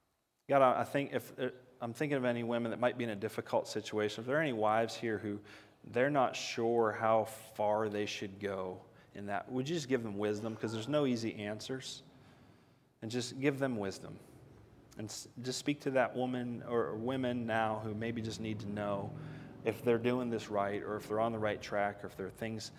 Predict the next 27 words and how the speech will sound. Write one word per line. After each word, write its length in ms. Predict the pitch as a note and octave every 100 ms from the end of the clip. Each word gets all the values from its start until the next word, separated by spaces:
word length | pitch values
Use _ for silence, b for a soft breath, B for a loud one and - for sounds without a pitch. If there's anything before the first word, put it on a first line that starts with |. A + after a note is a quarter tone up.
| B B
they 120 | G#2+
need 200 | G#2+ G#2
to 80 | G2
do 140 | G2
differently. 520 | G2 G2+ - F#2+ G2 G2 B B
And 100 | B2
I 60 | D#3
pray 460 | D#3+ C3 A#2+ B2
that 180 | A2+ A#2
it, 280 | G2+ - -
uh, 180 | A2 G#2+
for 160 | - A#2+
those 280 | B2 B2+
who 100 | B2+
have 220 | A#2 A2+ A2+
unbelieving 640 | C3 C3+ A#2+ A#2+ C#3+ B2+
husbands, 580 | G#2 G2+ G2 G#2 G2 G2 B B
that 160 | - A#2+
they 140 | B2+
would 180 | C3 A2+
believe 400 | A2 A#2 C3+ C#3
the 80 | C3+
gospel 560 | B2 B2+ C3 - A2+ G#2+
and 200 | G#2 G2+
join 340 | B2+ C#3 C3+
their 140 | B2+
wives 520 | A2+ G#2 G2+ F#2+ -